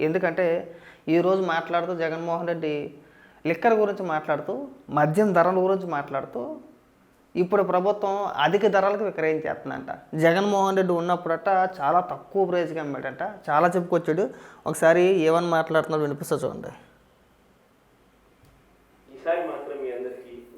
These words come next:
Speaker 2: ఓ
Speaker 1: మ్మ్.
Speaker 2: కొత్త విషయం చెప్తాను.
Speaker 1: మ్మ్.
Speaker 2: జగన్
Speaker 1: ఒక్క నిమిషం ఉన్నాడు, సౌండ్ పెడతా.
Speaker 2: టూలో,
Speaker 1: మ్మ్.
Speaker 2: వైఎస్ఆర్సీపీ టూలో.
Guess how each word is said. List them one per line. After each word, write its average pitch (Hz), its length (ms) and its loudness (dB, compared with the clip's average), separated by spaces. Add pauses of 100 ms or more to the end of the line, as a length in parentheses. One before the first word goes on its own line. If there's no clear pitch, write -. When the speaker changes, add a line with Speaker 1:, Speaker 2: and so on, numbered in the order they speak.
Speaker 2:
ఓ 160 100 -2
Speaker 1:
మ్మ్. - 120 -6
Speaker 2:
కొత్త - 200 -14
విషయం - 320 -16
చెప్తాను. - 720 -14
Speaker 1:
మ్మ్. 131 120 -8 (140)
Speaker 2:
జగన్ - 360 0 (720)
Speaker 1:
ఒక్క 135 180 -14
నిమిషం 139 220 -6
ఉన్నాడు, 131 220 -6
సౌండ్ 131 280 -6
పెడతా. 135 280 -8 (2000)
Speaker 2:
టూలో, 131 260 6
Speaker 1:
మ్మ్. 120 680 0
Speaker 2:
వైఎస్ఆర్సీపీ 127 840 6 (140)
టూలో. 104 200 -4